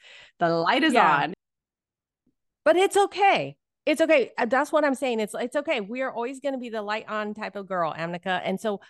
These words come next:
Speaker 2: but we need to stop and refresh. So the reason I brought up this metaphor is because we do go to the gas station. We know if w-, you know, we can't just be stopped on the side of the road, but emotionally speaking, emotional wellness, physical wellness, social wellness,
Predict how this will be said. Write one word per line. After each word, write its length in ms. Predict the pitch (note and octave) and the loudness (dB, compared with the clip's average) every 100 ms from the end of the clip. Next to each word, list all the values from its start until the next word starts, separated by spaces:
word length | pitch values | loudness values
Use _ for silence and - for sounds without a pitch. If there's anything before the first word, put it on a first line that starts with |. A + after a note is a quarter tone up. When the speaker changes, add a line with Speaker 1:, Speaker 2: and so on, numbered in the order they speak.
| _ | _
Speaker 2:
but 120 | G#3 | -6
we 180 | G#3+ A#3 | 0 2
need 240 | A#3+ C4 | 2 0
to 140 | A#3 G3+ | -2 -8
stop 680 | - - - F3 G3+ - _ _ _ G3+ | -8 -14 -8 -2 -2 -4 _ _ _ -8
and 180 | F#3+ | -6
refresh. 460 | F3+ F3 - F3 - | -6 -8 -4 -4 -2
So 320 | - G#3 F3 _ - | -2 -2 -2 _ -14
the 200 | G#3 A3+ | -4 -2
reason 240 | C#4 D4 | 0 0
I 60 | A#3+ | 2
brought 240 | G#3+ G#3+ | 2 0
up 120 | G3+ | -2
this 180 | G3 F#3 | -6 -6
metaphor 500 | G#3+ G#3+ - D#3+ D#3+ - - - | -4 -4 -6 -6 -6 -8 -20 -6
is 180 | G#3+ G3 | -4 -4
because 520 | G#3+ - A#3+ A3 G#3 - _ - | -10 -4 0 0 0 -10 _ -6
we 180 | A3 C4 | -2 0
do 240 | A#3 F#4 A4 | 2 2 2
go 60 | |
to 160 | B4 A#4+ | 4 4
the 80 | F#4 | 2
gas 240 | C4+ G#3+ | 2 0
station. 380 | - G3 - A3+ | -2 -4 -2 -2
We 160 | D4 F#4 | 0 2
know 240 | B3+ E4+ | 2 2
if 100 | A#3 | 0
w-, 220 | A3+ B3+ - B3 | -4 -10 -12 -10
you 140 | C4 D#4 | -2 0
know, 100 | A3+ | 0
we 240 | A3 F4+ | -2 -8
can't 320 | - G#4+ D4 | -6 -4 -4
just 160 | B3 B3+ | -4 -8
be 80 | B3 | -8
stopped 300 | - B3 G#3+ | -8 -6 -6
on 80 | |
the 40 | F#3+ | -6
side 200 | A#3 G#3+ | -4 -4
of 60 | |
the 0 | |
road, 200 | G3 G#3+ E3+ - _ - | -2 -2 -4 -14 _ -2
but 160 | A3+ - | -2 0
emotionally 920 | A3+ G#3 G3 A3 - C4 C4 C#4 D4+ - _ _ | 2 2 0 -2 -4 -2 0 -2 -6 -12 _ _
speaking, 500 | - A#3 A3 A#3 A3+ | -10 -8 0 0 0
emotional 500 | F#3+ F3 F#3 - G#3 | -2 -4 -4 -6 -4
wellness, 420 | F3+ F#3 F#3 F#3+ - _ - | -2 0 -2 -4 -12 _ -10
physical 400 | F3+ F#3 F#3+ F#3+ | -8 -6 -4 -2
wellness, 380 | F3+ F3 F3 E3+ | 0 0 -2 -6
social 400 | E3+ E3+ - E3 | -8 -8 -6 -4
wellness, 480 | E3 E3+ E3+ E3+ | -2 -2 -2 -4